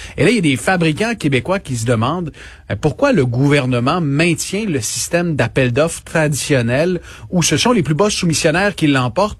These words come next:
peu importe souvent la qualité de leurs produits. Euh, parce que pour pouvoir soumissionner sur ces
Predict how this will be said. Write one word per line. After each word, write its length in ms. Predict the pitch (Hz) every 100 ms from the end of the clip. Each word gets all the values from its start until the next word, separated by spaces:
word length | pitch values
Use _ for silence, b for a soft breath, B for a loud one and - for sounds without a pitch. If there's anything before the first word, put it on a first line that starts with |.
| -
peu 200 | 247 254
importe 340 | 151 202 196
souvent 380 | - 135 143 170 B B B
la 120 | 139
qualité 420 | 160 165 135 190
de 60 | 156
leurs 100 | 104
produits. 400 | - 107 92 104 B B B B -
Euh, 220 | 104 107 -
parce 200 | - 135
que 80 | -
pour 520 | 170 - 277 262 151 123
pouvoir 640 | 139 123 139 165 165 113
soumissionner 560 | 107 - 147 - 139 196
sur 160 | 139
ces 340 | 120 - 113